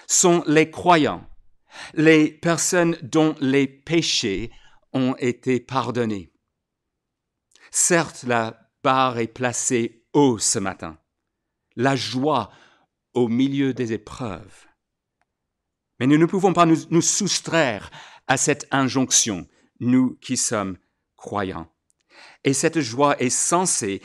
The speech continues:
donner lieu à la louange exprimée par le chant, versets deux et trois. Si tu n'as pas envie de chanter ce matin, et que tu es quand même croyant ou croyante en Jésus-Christ,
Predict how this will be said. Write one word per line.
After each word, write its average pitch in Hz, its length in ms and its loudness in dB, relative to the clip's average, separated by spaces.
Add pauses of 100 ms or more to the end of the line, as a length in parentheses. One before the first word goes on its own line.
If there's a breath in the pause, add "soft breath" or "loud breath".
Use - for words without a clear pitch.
(140 loud breath)
donner 160 400 6
lieu 165 400 6
à 143 80 2
la 143 140 4
louange 147 640 4 (220 loud breath)
exprimée 190 640 2
par 156 200 2
le 151 80 4
chant, 156 540 0 (240 soft breath)
versets 160 520 2
deux 175 440 6
et 156 140 2
trois. 160 560 -2 (640)
Si 247 320 -8
tu 214 240 -8
n'as 160 180 -2
pas 156 600 -6
envie 127 840 -6 (140)
de 110 340 -6
chanter 104 520 -10
ce - 160 -8
matin, 85 420 -16 (2250)
et 120 140 -4
que - 80 -12
tu 117 240 -4
es 107 80 -6
quand 123 180 -10
même 113 460 -8
croyant 110 420 -10
ou 101 80 -14
croyante 104 520 -14
en 92 240 -18
Jésus-Christ, 90 580 -20